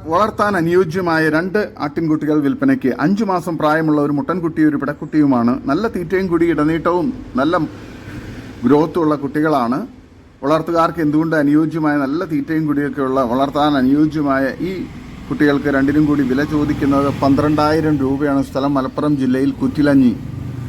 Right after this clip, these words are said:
ആവശ്യക്കാർ താഴെ കാണുന്ന നമ്പറിൽ ബന്ധപ്പെടുക. മലപ്പുറം ജില്ലയിൽ ചാർജോടുകൂടി ഡെലിവറി സൗകര്യം ഉണ്ടായിരിക്കുന്നതാണ്. ആവശ്യക്കാർ താഴെ കാണുന്ന നമ്പറിൽ ബന്ധപ്പെടുക. വളർത്തുകാർക്ക് എന്തുകൊണ്ട് അനുയോജ്യമായ സൂപ്പർ ക്വാളിറ്റിയിലുള്ള രണ്ട് ആട്ടിൻകുട്ടികളാണ്.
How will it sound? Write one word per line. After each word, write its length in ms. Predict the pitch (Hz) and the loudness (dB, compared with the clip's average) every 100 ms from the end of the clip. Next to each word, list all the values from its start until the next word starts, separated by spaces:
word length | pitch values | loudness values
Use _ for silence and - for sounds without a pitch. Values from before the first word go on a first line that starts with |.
| - | -2
ആവശ്യക്കാർ 420 | 127 147 147 151 151 | 0 0 0 0 0
താഴെ 240 | 139 156 | 0 0
കാണുന്ന 320 | 147 143 143 | 0 0 2
നമ്പറിൽ 340 | 135 135 147 160 | 0 0 -2 -2
ബന്ധപ്പെടുക. 720 | 135 135 135 135 127 120 - - - | -2 -2 -2 -2 0 0 -2 -10 -6
മലപ്പുറം 500 | 127 147 - 165 165 | -2 0 0 0 0
ജില്ലയിൽ 500 | 139 135 147 185 185 - | 0 0 0 -2 -4 -2
ചാർജോടുകൂടി 680 | 131 131 147 151 151 139 139 | 0 2 2 2 0 -2 -2
ഡെലിവറി 360 | 127 127 135 | -2 0 -2
സൗകര്യം 400 | 135 139 127 123 | -2 -4 -2 0
ഉണ്ടായിരിക്കുന്നതാണ്. 880 | 123 120 131 127 127 123 117 104 104 113 - - - - - - - - - | 2 2 0 -2 -2 0 0 -2 -4 -8 -14 -16 -16 -16 -16 -16 -16 -6 0
ആവശ്യക്കാർ 460 | 143 151 139 147 | 0 2 2 2
താഴെ 260 | 151 139 151 | 2 0 0
കാണുന്ന 320 | 143 139 139 | 0 0 2
നമ്പറിൽ 360 | 127 123 139 147 | 2 0 0 0
ബന്ധപ്പെടുക. 520 | 131 123 127 123 120 | 0 0 -2 -2 -2
വളർത്തുകാർക്ക് 640 | 110 131 131 147 143 - | -2 -2 -2 0 0 0
എന്തുകൊണ്ട് 360 | 131 127 151 151 | 0 2 0 2
അനുയോജ്യമായ 640 | 127 127 143 143 143 135 | 2 4 2 0 0 0
സൂപ്പർ 380 | 123 143 135 165 | -2 -4 -4 -6
ക്വാളിറ്റിയിലുള്ള 800 | - 131 131 143 165 143 139 127 | -4 -2 0 0 0 2 2 0
രണ്ട് 360 | 120 123 123 127 - - - - - - - - - - | 2 2 2 -4 -10 -16 -16 -16 -18 -18 -18 -18 -20 -4
ആട്ടിൻകുട്ടികളാണ്. 920 | 127 127 131 127 127 123 127 101 104 | -2 2 2 2 0 0 0 0 -2